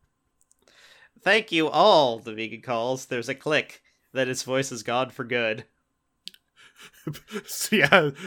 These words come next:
Speaker 2: hide on your backwater planet so that Space Hag can't find you. But that's not the last you see of your alien friend. When you,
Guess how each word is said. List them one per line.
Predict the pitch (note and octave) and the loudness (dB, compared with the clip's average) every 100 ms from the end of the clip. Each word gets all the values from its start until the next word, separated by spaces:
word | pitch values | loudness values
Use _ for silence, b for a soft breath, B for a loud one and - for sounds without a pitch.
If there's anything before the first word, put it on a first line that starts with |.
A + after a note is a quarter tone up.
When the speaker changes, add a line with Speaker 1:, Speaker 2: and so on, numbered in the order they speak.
| D#3 | -2
Speaker 2:
hide | D3 G3 G#3 | 4 6 6
on | |
your | F#3+ | 6
backwater | E3+ F3+ F3+ D3+ D#3 | 8 8 8 2 2
planet | E3 D3 D3+ | 4 4 4
so | D3+ | 2
that | C#3 | 0
Space | - - D3+ | 0 0 0
Hag | - C3+ C3 C#3 | 0 -2 -2 -6
can't | - C3 | -2 -2
find | C#3+ C#3 B2 | -2 -2 -2
you. | A#2 C#3+ _ _ _ _ _ _ b b b b | -6 -6 _ _ _ _ _ _ b b b b
But | - | -4
that's | A2+ A#2+ | -2 -2
not | C#3 A#2+ | -2 -2
the | B2+ | 0
last | B2+ B2+ - | 2 2 0
you | |
see | - A#2 | -4 -4
of | A2 | -2
your | A2+ | -4
alien | A#2+ A2+ A2 | -4 -4 -4
friend. | B2+ A2 G#2+ A2 _ _ _ _ _ - | -2 -2 -2 -8 _ _ _ _ _ -6
When | B2+ A#2 | -4 0
you, | C3 C#3 C#3 | 2 2 0